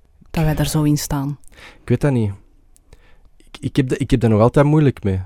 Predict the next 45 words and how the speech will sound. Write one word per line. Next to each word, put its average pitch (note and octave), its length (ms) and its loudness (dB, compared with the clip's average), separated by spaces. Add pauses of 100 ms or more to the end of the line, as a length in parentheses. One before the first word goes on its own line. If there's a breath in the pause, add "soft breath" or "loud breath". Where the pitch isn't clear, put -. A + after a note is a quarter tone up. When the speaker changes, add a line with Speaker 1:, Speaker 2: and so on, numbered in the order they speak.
Speaker 2:
Want, A#2+ 240 2
want A#2+ 160 6
bijvoorbeeld, A2+ 400 2
Speaker 1:
Ik - 80 0
Speaker 2:
dat F#3 80 6
Speaker 1:
denk G#3 120 6
Speaker 2:
is, - 60 -2
Speaker 1:
veel F3 160 4
mensen. E3+ 280 2
Speaker 2:
dat C3 80 2
is D3 60 6
wel F3+ 140 8
redelijk E3 300 4
extreem. A#2+ 640 -2 (280 soft breath)
Maar A#2+ 180 0
ik B2 100 -2
zie C3 180 2
mijn A#2+ 180 6
collega's A#2 500 4
doodgraag. A2 580 -2 (160)
En - 80 -2
Speaker 1:
Mhm. - 120 6
Speaker 2:
er - 60 8
was A2+ 180 2
kerstfeestje - 540 -2
van G#2 120 2
de G2 80 0
collega's. G2 640 0
Speaker 1:
Mhm. D#3+ 220 -4
Speaker 2:
En G#2+ 80 4
de, G#2+ 80 6
de G#2+ 100 4
afspraak A#2 400 0
was, A2 320 -2 (580 soft breath)
we - 80 -4
gaan A2 240 2
allemaal D3 300 4
voor A2 220 0
vijftien B2 500 0
à A2 60 0
twintig A#2+ 400 -2
euro A2+ 260 2
iets - 220 -8
kopen. G#2+ 400 -2 (120)
Speaker 1:
Mhm. D#3 260 -4